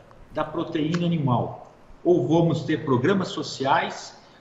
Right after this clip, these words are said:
mas é importante que esse governo que está chegando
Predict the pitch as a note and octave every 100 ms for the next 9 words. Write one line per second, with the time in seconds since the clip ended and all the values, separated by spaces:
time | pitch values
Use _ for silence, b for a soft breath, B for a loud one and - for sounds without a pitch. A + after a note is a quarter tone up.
0 | B - D3 D#3+ G3 G#3+ - F#3+ C#3 F#3
1 | A3 A#3 - - F3 E3+ F#3+ F#3+ F3 C#3+
2 | B2+ C3+ A#2+ A#2 A#2+ - C#3 - A#2+ A2
3 | D#3+ G#3 B2+